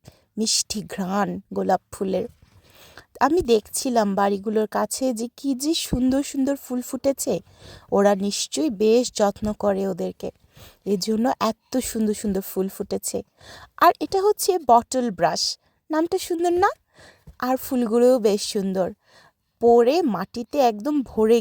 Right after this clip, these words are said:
গিয়েছে। আমি জানি যার বাসায় এগুলো পড়ে থাকে তার ক্লিন করতে কত কষ্ট, but তাও কত সুন্দর। এই ফুলটা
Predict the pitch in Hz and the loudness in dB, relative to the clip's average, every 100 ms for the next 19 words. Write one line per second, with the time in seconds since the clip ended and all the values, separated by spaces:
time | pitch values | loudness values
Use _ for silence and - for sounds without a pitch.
0 | 185 202 180 - 196 - _ _ _ _ | 2 -2 -2 -4 -8 -8 _ _ _ _
1 | _ 392 320 208 202 233 262 175 214 202 | _ -6 0 2 4 4 0 0 2 4
2 | 196 214 - 247 220 240 - 240 226 - | 2 0 0 -2 0 -2 0 0 0 0
3 | 294 - 226 - 208 214 240 220 220 214 | -4 0 -2 0 -2 -2 -4 -4 -4 -4
4 | 220 - 294 220 220 240 - 196 202 - | -2 -4 2 2 2 -2 0 0 0 -6
5 | 185 - - _ - - - _ - 370 | -8 -8 -14 _ -20 -20 -20 _ 0 0
6 | - 359 311 214 - 269 - - - 269 | 2 4 6 4 0 -8 -8 -10 -6 -2
7 | 269 294 466 _ - - - 349 427 427 | 0 -2 -4 _ -20 -10 -4 4 6 8